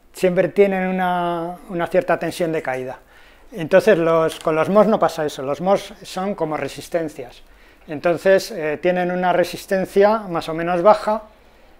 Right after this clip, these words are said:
pero ya no es una limitación de una tensión de saturación.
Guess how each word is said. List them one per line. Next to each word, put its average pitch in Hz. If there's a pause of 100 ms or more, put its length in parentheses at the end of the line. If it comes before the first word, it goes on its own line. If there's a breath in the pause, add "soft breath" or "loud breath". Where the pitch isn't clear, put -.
(200 soft breath)
pero 196
ya 165
no 180
es 175
una 180
limitación 160
de 147
una 143
tensión 143
de 135
saturación. 135